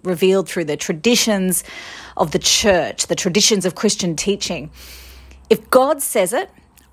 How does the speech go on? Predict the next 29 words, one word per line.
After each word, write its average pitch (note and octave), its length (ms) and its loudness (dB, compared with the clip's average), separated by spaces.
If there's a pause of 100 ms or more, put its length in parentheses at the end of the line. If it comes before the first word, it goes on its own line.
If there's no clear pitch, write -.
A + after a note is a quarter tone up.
we A#3 240 6
can G#3+ 260 0
do D#3+ 200 0
it. - 160 -10 (800)
If A3 240 4
God C4+ 320 6
says A#3+ 360 2
we A3 140 6
can A3+ 160 -2
have G#3+ 240 0
it, A#3+ 160 -2 (160)
we B3+ 320 4
can A3 360 0
have E3 260 -2
it C#3 240 -6
and F#3 280 0
possess D#3+ 460 -8
it. - 240 -16 (380)
It G3+ 120 -2
says B3+ 200 6
in F#3+ 140 -4
Hebrews, E3+ 680 -4
I F3+ 80 -2
love F#3 560 2
this D#3+ 140 -6
scripture. - 340 -6
I D#3+ 120 0
love G#3+ 500 6
the D3+ 180 -2